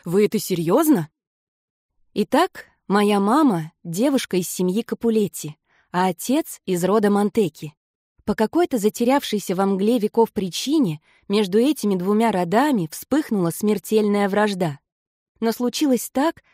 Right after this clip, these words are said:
что на одном из пиров мои родители увидели друг друга и влюбились с первого взгляда. Такое бывает не так уж редко, и ничего плохого в этом нет, верно?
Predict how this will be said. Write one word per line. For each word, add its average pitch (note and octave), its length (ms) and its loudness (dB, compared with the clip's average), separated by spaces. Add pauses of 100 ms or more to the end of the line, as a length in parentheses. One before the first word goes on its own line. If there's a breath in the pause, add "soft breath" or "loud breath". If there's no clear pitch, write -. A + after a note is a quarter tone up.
(140)
что - 180 -2
на A3 180 2
одном B3 320 2
из A3 120 -2
пиров G#3+ 480 0
мои G#3 240 2
родители G#3+ 520 0
увидели G#3 460 2
друг F#3 240 -2
друга G#3 540 -2
и G3+ 100 0
влюбились G#3+ 580 0
с - 100 -14
первого A3+ 420 2
взгляда. G3+ 520 -4 (520)
Такое D#4+ 320 0
бывает C4 340 2
не B3+ 100 2
так C4+ 200 0
уж B3+ 100 -6
редко, C4+ 460 -2
и F3 260 -6
ничего G3+ 340 0
плохого B3 460 0
в A3 60 0
этом C4 260 0
нет, B3 320 -2 (140)
верно? A3 480 0